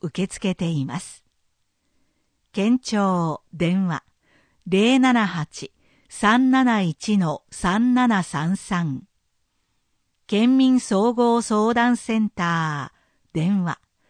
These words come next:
零七八三六零の八五一一。相談日時、月曜から金曜、祝休日、年末年始を除く、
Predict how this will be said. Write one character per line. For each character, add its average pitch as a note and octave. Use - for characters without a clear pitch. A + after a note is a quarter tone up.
零 G3
七 B3
八 -
三 A#3+
六 A#3
零 G3
の C#3+
八 A#3
五 A#3
一 E3+
一。 -
相 A#3
談 B3+
日 A3
時、 -
月 F#3
曜 C4
か G3
ら E3+
金 G3+
曜、 F#3
祝 -
休 B3
日、 -
年 A3
末 B3
年 B3
始 F#3+
を E3
除 D3+
く、 -